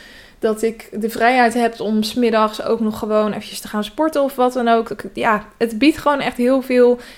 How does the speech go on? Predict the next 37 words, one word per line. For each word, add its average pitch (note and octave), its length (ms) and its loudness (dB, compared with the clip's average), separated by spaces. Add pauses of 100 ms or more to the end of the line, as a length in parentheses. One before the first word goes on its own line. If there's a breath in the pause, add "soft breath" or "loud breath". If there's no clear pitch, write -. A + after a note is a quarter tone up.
(160 loud breath)
vrijheid. B3 600 0
En B3+ 260 -2
je B3 80 2
hebt B3 180 0
ook A#3+ 160 2
meer A3+ 180 0
groeimogelijkheden, G#3 880 0
moet G3 140 -4
ik - 20 -2
ook A3+ 140 -2
heel G#3+ 160 2
eerlijk G3+ 260 0
in G3 180 -2
zijn. G#3 460 -2 (360 loud breath)
Ehm, G#3+ 440 0
toen A#3 160 0
ik A3 80 2
nog A3 160 0
bij A3 160 0
een G#3 100 0
baas G#3 300 0
werkte, G3 400 0
dan G#3 380 0 (280)
moest A3 400 -2
ik A3 260 -6
allerlei A#3 460 4
doelstellingen A3+ 560 0
behalen G#3 320 0
gedurende G#3+ 360 -2
het A3 80 0
hele A3+ 120 0
jaar. G#3+ 180 4
En G#3+ 80 0
dan G#3 80 -4
ging A3 200 -4
ik G#3+ 120 0
dan G#3+ 220 0